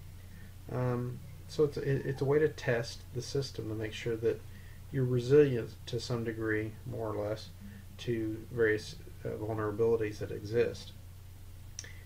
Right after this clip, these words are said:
As far as, as, uh, e-security programs, which are, are defined as all the policies, procedures, documents, and standards,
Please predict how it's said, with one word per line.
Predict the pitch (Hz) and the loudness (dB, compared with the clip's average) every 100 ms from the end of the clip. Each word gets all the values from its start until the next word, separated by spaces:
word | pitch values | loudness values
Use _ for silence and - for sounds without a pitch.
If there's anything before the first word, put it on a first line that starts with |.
| - | -6
As | 131 | -4
far | 127 135 135 | 2 6 8
as, | 117 110 - - | 8 6 -4 -4
as, | 113 107 104 - - - - | 0 2 0 -4 -10 -10 -8
uh, | - - - - | -8 -10 -10 -2
e-security | 131 - - - 131 117 | -2 -2 -6 0 0 0
programs, | - 117 131 131 135 - | 4 4 4 2 0 -4
which | - | -6
are, | 107 - - | -8 -8 -10
are | 110 101 101 85 - - - - - - - - - - - 123 | -6 -4 -4 -6 -10 -12 -12 -12 -14 -14 -14 -14 -14 -14 -12 -10
defined | - 117 113 110 | -4 -2 0 0
as | 107 | 0
all | 107 113 | 2 0
the | 113 | -2
policies, | - 110 117 - - - | 0 2 2 -2 -6 -6
procedures, | - 101 - 110 113 107 - | -8 -8 -4 -4 -4 -4 -4
documents, | 104 113 113 107 - | -4 -4 -4 -6 -6
and | 110 | -10
standards, | - 110 110 107 - | -6 -4 -4 -4 -6